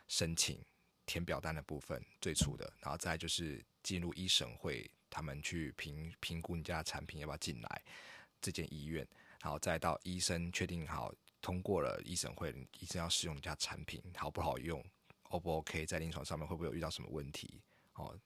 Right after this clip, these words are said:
合不合格，好，才，才进入到，哦，好，他确定用合格了，那想用我们家产品了，那采购这边才，才跟你做议价的动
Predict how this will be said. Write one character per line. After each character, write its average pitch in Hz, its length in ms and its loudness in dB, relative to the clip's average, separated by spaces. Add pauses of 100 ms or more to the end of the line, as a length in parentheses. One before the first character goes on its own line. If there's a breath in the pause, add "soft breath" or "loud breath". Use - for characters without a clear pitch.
(100)
合 - 160 -2
不 101 100 2
合 73 260 2
格， - 240 -2 (480 loud breath)
好， - 260 0
才， 76 180 -2
才 82 360 0
进 82 200 -2
入 82 180 2
到， 67 320 0 (240)
哦， 80 160 0
好， 76 400 -4
他 - 160 -2
确 92 140 2
定 85 140 0
用 82 140 0
合 76 200 -2
格 73 220 0
了， 78 200 0 (560)
那 80 420 -2
想 - 180 0
用 90 100 2
我 82 40 0
们 73 40 -2
家 82 120 0
产 76 200 0
品 73 220 -2
了， 69 200 -4 (560 loud breath)
那 85 260 0
采 - 160 -2
购 87 120 0
这 87 100 -2
边 80 200 0
才， 67 240 -2
才 - 260 -4
跟 85 160 -2
你 65 200 -4
做 73 300 -2
议 92 200 -2
价 78 240 0
的 - 80 -10
动 - 180 -4